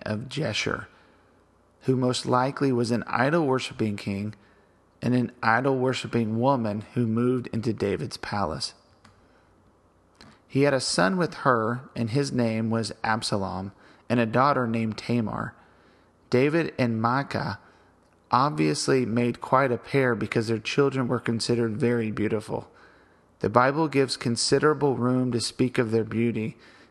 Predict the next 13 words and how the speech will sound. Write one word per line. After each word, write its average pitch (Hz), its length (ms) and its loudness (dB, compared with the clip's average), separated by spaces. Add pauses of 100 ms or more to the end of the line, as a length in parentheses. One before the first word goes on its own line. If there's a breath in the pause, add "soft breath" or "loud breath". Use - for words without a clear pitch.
(120)
and - 20 -20
when 120 120 2
the 120 80 2
Bible 139 340 2
says 135 280 0
something 123 600 0 (220 loud breath)
or 117 140 -2
someone 113 800 2
is 113 160 -4
beautiful, 113 640 -2 (360 soft breath)
they 127 260 2
are 107 280 0
beautiful. 104 640 -6